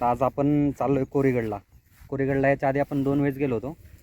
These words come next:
पण आज आपण जरा सोलो ट्रेकिंग करतोय. तर आता थांबलो होतो. इथं बघा, पाठीमागं बघू शकता पवना डॅम सगळा पूर्ण.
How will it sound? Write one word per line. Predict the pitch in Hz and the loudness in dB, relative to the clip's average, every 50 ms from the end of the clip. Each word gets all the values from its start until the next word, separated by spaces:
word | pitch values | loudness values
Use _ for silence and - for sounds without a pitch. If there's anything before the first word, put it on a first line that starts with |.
| - - | -18 -12
पण | 113 117 | -8 -8
आज | 120 117 127 | -6 -4 -4
आपण | 123 127 - 135 135 131 | -6 -6 -4 -4 -2 -2
जरा | 131 139 139 147 | 0 0 0 0
सोलो | - - - - - - 139 135 135 | -2 -8 -18 -20 -8 -4 -2 -2 -2
ट्रेकिंग | - 131 127 - 131 123 | -2 -4 -6 -6 -6 -6
करतोय. | 113 - 113 - - 107 101 - - - - - - - - - | -4 -6 -8 -8 -10 -14 -14 -14 -20 -20 -20 -20 -20 -20 -20 -14
तर | - 123 | -10 -10
आता | 123 - 131 | -8 -8 -8
थांबलो | 127 - - 143 143 139 135 | -12 -8 -6 -4 -2 -2 -4
होतो. | 117 123 135 156 - - - - | -6 -8 -12 -14 -14 -20 -20 -20
इथं | - - 127 120 | -18 -12 -6 -4
बघा, | 127 123 | -2 -2
पाठीमागं | 123 - - 127 127 135 123 123 123 120 | -2 -2 -4 -4 -4 -4 -6 -4 -6 -6
बघू | 123 123 123 | -6 -8 -8
शकता | - - 113 - - | -10 -12 -12 -12 -12
पवना | 117 - 127 123 120 120 | -12 -10 -8 -6 -6 -6
डॅम | 113 113 113 113 | -6 -6 -8 -8
सगळा | 107 - 113 113 | -10 -10 -12 -12
पूर्ण. | 110 107 127 113 107 | -12 -12 -14 -14 -12